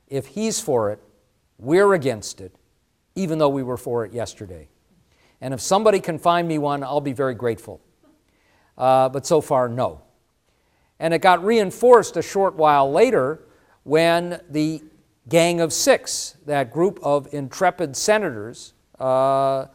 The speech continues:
who broke the mold in trying to come up with a balanced package, issued their own template. And the day it came out, Barack Obama said very warm things about it.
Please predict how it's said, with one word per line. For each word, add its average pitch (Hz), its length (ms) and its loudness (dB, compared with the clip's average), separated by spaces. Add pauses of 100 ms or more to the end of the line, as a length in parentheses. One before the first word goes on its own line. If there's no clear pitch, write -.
(200)
who 151 140 0
broke 160 400 4
the 160 120 2
mold 151 600 6 (100)
in 131 140 -14
trying 131 380 -4
to 127 40 -8
come 127 220 -6
up 123 160 -4
with 117 320 -4 (260)
a 131 100 -8
balanced 123 520 -2
package, 123 500 -6 (540)
issued 196 400 0
their 156 240 6
own 196 460 2 (120)
template. 120 580 -6 (920)
And 143 160 -8
the 143 60 -4
day 180 220 4
it 185 100 -2
came 175 240 -2
out, 185 300 4
Barack 156 300 4
Obama 139 680 0 (100)
said 139 380 0
very 196 260 6
warm 156 300 2
things 143 380 -6
about 92 260 -8
it. 87 80 -18